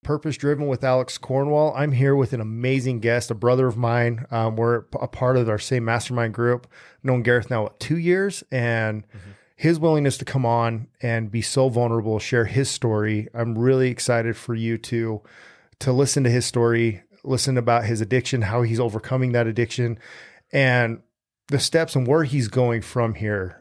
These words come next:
Speaker 1: Um, it's an, he's an amazing man. I look up to him so much. Gareth, thank you so much for being on the podcast today.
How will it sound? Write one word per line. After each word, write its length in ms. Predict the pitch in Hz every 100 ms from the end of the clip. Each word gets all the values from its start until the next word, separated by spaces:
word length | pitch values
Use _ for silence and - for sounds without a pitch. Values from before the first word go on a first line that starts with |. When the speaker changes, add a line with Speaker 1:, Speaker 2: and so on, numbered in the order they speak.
| -
Speaker 1:
Um, 580 | 117 110 107 104 107 - -
it's 260 | 143 117
an, 160 | 120 123
he's 220 | 127 117
an 100 | 113
amazing 340 | 120 139 135 120
man. 340 | 117 117 110 _ _ _ -
I 80 | 127
look 220 | 131 127
up 100 | 127
to 140 | - 120
him 120 | 117
so 260 | - 131 127
much. 420 | 117 117 - - _ _ _
Gareth, 280 | - 120 104
thank 220 | - 127 117
you 60 |
so 160 | - 113
much 120 | 104
for 100 | 110
being 200 | 104 101
on 80 | 98
the 80 | 95
podcast 400 | 98 92 92 -
today. 200 | 101